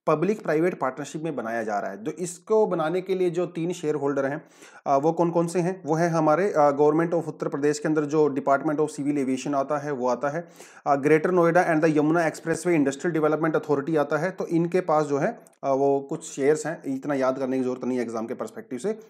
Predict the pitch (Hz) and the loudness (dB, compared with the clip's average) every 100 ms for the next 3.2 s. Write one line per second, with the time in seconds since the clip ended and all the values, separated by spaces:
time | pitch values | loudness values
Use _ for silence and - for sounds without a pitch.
0 | _ 226 233 190 185 180 170 151 151 147 | _ -4 -2 0 0 0 -2 -2 -4 -4
1 | 127 123 123 123 143 147 127 123 123 120 | -6 -6 -6 -6 -8 -8 -8 -8 -6 -6
2 | 123 117 104 101 110 107 98 _ - 196 | -6 -10 -12 -10 -12 -12 -14 _ -8 -4
3 | 151 | -2